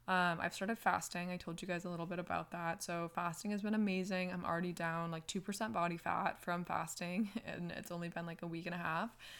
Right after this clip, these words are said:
Um, I've been working out fasted as well, which you have to be careful when you do this. I don't do this when I'm in my luteal phase of my cycle. I only do this when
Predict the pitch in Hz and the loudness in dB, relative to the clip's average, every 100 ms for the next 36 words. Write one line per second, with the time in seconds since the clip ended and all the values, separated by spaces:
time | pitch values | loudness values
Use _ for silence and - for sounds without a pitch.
0 | - - - 202 196 180 175 165 165 202 | -16 -20 2 6 8 8 6 4 0 0
1 | 175 165 165 - 170 - 226 - 208 202 | -2 0 0 0 0 4 4 6 4 4
2 | 190 - 196 185 190 175 185 185 185 185 | 2 -2 -2 -2 -4 6 10 10 10 8
3 | 180 - - 175 170 - - - - - | 4 0 -2 0 0 -4 -4 -6 -6 -4
4 | 185 160 175 180 190 190 214 220 233 220 | -2 -2 -4 -4 -6 -2 -4 -2 -2 -2
5 | 185 170 170 170 170 190 190 185 170 190 | -2 -2 0 -2 -2 0 0 0 -4 -4
6 | - - 170 170 - 165 175 226 202 208 | -6 -4 -4 -2 0 0 0 -2 -2 -2
7 | 208 175 175 170 - 175 185 196 180 175 | 0 0 -2 -4 -8 -6 -6 -4 -4 -6
8 | 175 - 175 185 180 180 180 175 170 175 | -8 -6 -6 -4 -2 0 0 0 0 -2
9 | 175 - 170 170 - 185 170 165 - 160 | -4 -6 -6 -6 -6 -6 -6 -6 -4 -4
10 | 165 202 240 277 - - - - 185 - | -4 2 4 4 0 -12 -14 -2 0 0
11 | - 185 185 185 190 185 175 175 185 226 | 0 2 2 2 0 -2 -2 0 0 0
12 | 233 - - - - - 185 180 170 175 | -2 -4 -8 -10 -20 -8 -2 2 2 0